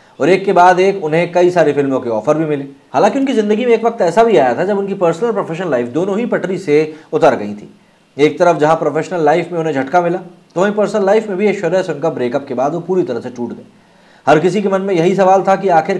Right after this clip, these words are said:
कैसे वो बॉलीवुड से गायब हो गए। अब बॉलीवुड बबल से बातचीत के दौरान विवेक ओबरॉय ने इस बात पर बड़ा खुलासा किया है। उन्होंने बताया कि आखिर क्यों बॉलीवुड से वो एक तरह से गायब हैं। इसके अलावा विवेक ओबरॉय ने सुशांत सिंह राजपूत के आत्महत्या वाले मामले का भी जिक्र करते हुए चौंकाने वाली बात कही।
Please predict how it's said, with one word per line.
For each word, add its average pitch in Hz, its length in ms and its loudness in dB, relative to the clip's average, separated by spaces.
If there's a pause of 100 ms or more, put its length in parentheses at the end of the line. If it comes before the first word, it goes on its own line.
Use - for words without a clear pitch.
कैसे 170 300 0
वो 185 320 0 (240)
बॉलीवुड 151 380 2
से 131 140 -8
गायब 120 240 0
हो 131 100 -4
गए। 131 100 -10 (520)
अब 139 140 2
बॉलीवुड 180 360 6
बबल 196 240 4
से 196 240 0
बातचीत 151 480 0
के 202 60 -4
दौरान 147 300 0
विवेक 151 240 0
ओबरॉय 139 340 0
ने 156 140 -2
इस 139 100 -2
बात 143 260 2
पर 135 80 -2
बड़ा 117 160 -2
खुलासा 104 320 -10
किया 90 220 -16
है। - 60 -20 (600)
उन्होंने 180 200 0
बताया 180 360 4
कि 202 180 -2
आखिर 185 260 0
क्यों 226 280 2
बॉलीवुड 175 340 2
से 185 100 -6
वो 165 100 -2
एक 156 160 -2
तरह 156 140 2
से 139 160 -2
गायब 110 260 0
हैं। 107 180 -14 (640)
इसके 147 220 -2
अलावा 160 260 6
विवेक 151 280 2
ओबरॉय 156 320 4
ने 175 100 -2
सुशांत 156 320 -2
सिंह 151 120 -6
राजपूत 139 360 0
के 170 60 0
आत्महत्या 151 400 0
वाले 151 140 2
मामले 139 300 -2
का 170 100 0
भी 160 100 -4
जिक्र 151 200 -6
करते 151 280 -4
हुए 143 200 0
चौंकाने 151 420 -2
वाली 110 220 -6
बात 101 240 -8
कही। 92 100 -16